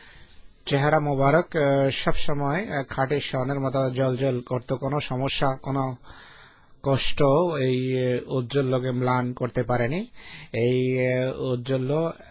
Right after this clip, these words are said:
এবং এই আলো ছাড়াও তার চেহারায় একটি হাস্যোৎফুল্লতা এবং মুচকি হাসি সদা বিরাজ করত। দর্শক বলতো যে যদি এ ব্যক্তি প্রতারক হয় এবং আন্তরিকভাবে যদি সে জানে যে সে মিথ্যাবাদী, তাহলে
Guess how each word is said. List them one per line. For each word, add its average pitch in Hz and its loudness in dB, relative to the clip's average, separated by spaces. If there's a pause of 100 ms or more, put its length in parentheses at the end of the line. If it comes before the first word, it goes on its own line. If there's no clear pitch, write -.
(100)
এবং 127 -2
এই 127 -2
আলো 127 0 (420)
ছাড়াও 131 2
তার 127 0
চেহারায় 127 -2 (200)
একটি 123 -4
হাস্যোৎফুল্লতা 127 0 (460)
এবং 127 0
মুচকি 127 -2
হাসি 131 -2
সদা 123 0
বিরাজ 120 0
করত। 165 -4
দর্শক 127 -2
বলতো 123 0
যে 117 0 (720)
যদি 123 2
এ 120 2
ব্যক্তি 123 -2 (200)
প্রতারক 127 0
হয় 185 -2
এবং 143 -4
আন্তরিকভাবে 127 -2
যদি 123 -2 (400)
সে 151 -4
জানে 127 4
যে 127 0
সে 120 -2
মিথ্যাবাদী, 131 0
তাহলে 147 -2